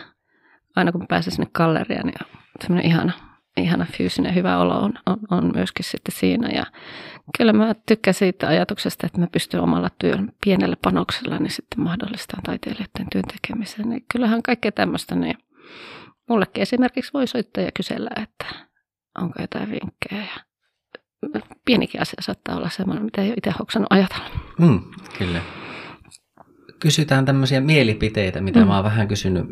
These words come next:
Speaker 2: aina kaikilta haastateltavilta. Pitääkö taiteen ottaa kantaa yhteiskunnallisiin asioihin ja saako se tehdä niin?
Speaker 1: Saa tehdä niin. Ei ole pakko ottaa kantaa, mutta saa tehdä niin,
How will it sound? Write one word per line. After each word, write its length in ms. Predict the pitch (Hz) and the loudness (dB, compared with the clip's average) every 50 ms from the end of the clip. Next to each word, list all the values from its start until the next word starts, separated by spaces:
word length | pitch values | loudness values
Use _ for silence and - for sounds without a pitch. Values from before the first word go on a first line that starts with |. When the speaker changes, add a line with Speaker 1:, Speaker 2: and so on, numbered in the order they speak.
| - - - - | -10 -16 -8 -2
Speaker 2:
aina 300 | - 104 101 95 90 90 | 0 2 2 2 2 2
kaikilta 640 | - 101 98 95 92 90 - 90 - - - - - - - - - - | 2 4 4 4 4 2 -2 -6 -6 -4 -4 -4 -4 -6 -12 -18 -20 -18
haastateltavilta. 1300 | - - - 95 92 90 90 - - - - - - 87 87 - 90 85 92 87 90 92 92 - 127 113 - - - - - - - _ _ _ _ - - - - - - - - - | -6 -2 2 2 4 4 2 0 -4 -6 -4 -2 -2 0 0 0 0 2 2 0 0 2 4 4 4 4 2 -4 -12 -16 -18 -20 -20 _ _ _ _ -20 -20 -20 -20 -20 -20 -18 -4 -4
Pitääkö 280 | 113 113 135 127 123 | 0 2 2 2 2
taiteen 420 | 117 - 127 123 113 117 107 - - | 2 4 4 4 4 4 2 0 0
ottaa 200 | - - 92 92 | 0 -2 -2 -2
kantaa 420 | - - 90 90 87 82 - 85 | 0 0 2 2 2 0 0 -2
yhteiskunnallisiin 800 | 90 - - 92 - - - - 92 90 87 92 92 - - - | -2 -2 -2 -2 -2 -2 -2 -2 -2 0 0 0 0 0 0 -2
asioihin 440 | - - - - 90 85 - 95 98 | 0 0 0 0 2 2 0 0 0
ja 80 | 90 95 | 0 0
saako 240 | - 90 82 - - | 2 0 0 0 -2
se 80 | - | -4
tehdä 320 | - - 85 95 - 104 104 104 - | -2 0 0 0 0 -2 -6 -8 -8
niin? 120 | - - - - _ _ - - - - - - - _ | -10 -12 -14 -20 _ _ -10 -10 -10 -10 -14 -20 -20 _
Speaker 1:
Saa 340 | - - - 247 247 196 | -4 2 4 4 4 4
tehdä 400 | 170 - - - - - - - - - 175 | 2 -2 -6 -10 -10 -10 -8 -8 -6 -4 -4
niin. 260 | - - 196 226 214 - - _ _ - | -2 -2 -2 -2 -2 -4 -8 _ _ 2
Ei 180 | 208 208 202 | 4 4 4
ole 120 | 185 170 180 | 4 2 -2
pakko 480 | - _ - 262 247 - - - - - | -4 _ -2 -2 -2 -2 -6 -8 -6 -6
ottaa 260 | - - _ - - - - | -6 -6 _ -6 -6 -6 -6
kantaa, 400 | - - - - 196 - 202 196 | -6 -6 -4 -4 -4 -2 -2 -2
mutta 220 | 196 196 190 - - | 0 -2 -2 -2 0
saa 240 | - 208 185 165 165 | 2 4 4 2 2
tehdä 360 | - 185 196 - - - 226 | -2 -4 -6 -4 -4 -4 -2
niin, 380 | 233 240 226 226 - 208 214 | -2 -2 -2 -2 -2 -4 -4